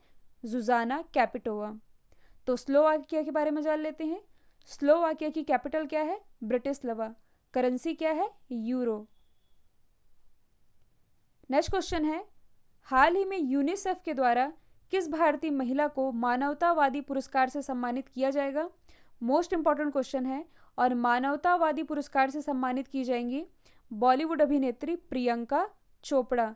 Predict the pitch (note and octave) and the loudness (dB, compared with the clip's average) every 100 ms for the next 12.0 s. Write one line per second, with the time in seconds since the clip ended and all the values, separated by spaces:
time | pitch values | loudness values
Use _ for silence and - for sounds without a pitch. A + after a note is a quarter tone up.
0 | - - B3+ D4+ D#4 D4+ E4 A4 - - | -8 -8 -6 -4 0 2 2 0 -6 -20
1 | - - B3 B3+ E4+ F#4+ D4 C4 - A#3 | -20 -4 -2 0 0 0 -2 -2 -4 0
2 | A3 A3 G#3+ G#3+ - - - A#3 C4 D4 | 0 0 -4 -12 -20 -20 -12 -2 2 2
3 | F4 F#4+ G#4 F4 C#4 C#4 D4+ A#3 B3+ B3 | 0 -2 -2 -2 -2 -2 -2 -2 -2 0
4 | B3 C4 E4 C#4 C4+ C#4 D#4+ D4+ - B3+ | 0 -2 -2 0 -2 -2 -4 -4 -4 -2
5 | C4+ C#4 - C4+ E4 G4 - - _ C#4 | 0 -2 -2 -2 -4 -8 -18 -20 _ -10
6 | - G4+ G4+ F#4 D4+ C#4+ C#4+ C#4 D#4 C4+ | -6 -6 -2 -2 0 0 -2 -2 -4 -6
7 | G#3 A#3 A#3+ D4 D4 - B3+ C4 C#4 - | 0 2 2 2 -2 -4 -2 -2 -4 -4
8 | A#3+ B3+ C#4+ D4 D4 C4 A3+ A#3 C4+ - | -4 -4 -4 -6 -6 -2 0 -2 -4 -6
9 | D#4+ G#4+ - _ - C#4 - F#4 F#4+ E4+ | -8 -8 -18 _ -10 -8 -2 2 2 0
10 | - D4 C4 C4 B3+ - C4+ B3 F4+ G#4 | 0 2 2 0 -4 -8 -6 -2 -2 -4
11 | - - - C4 D4 C4+ A3 A3 A3 G#3+ | -16 -12 -2 2 4 4 2 0 -8 -10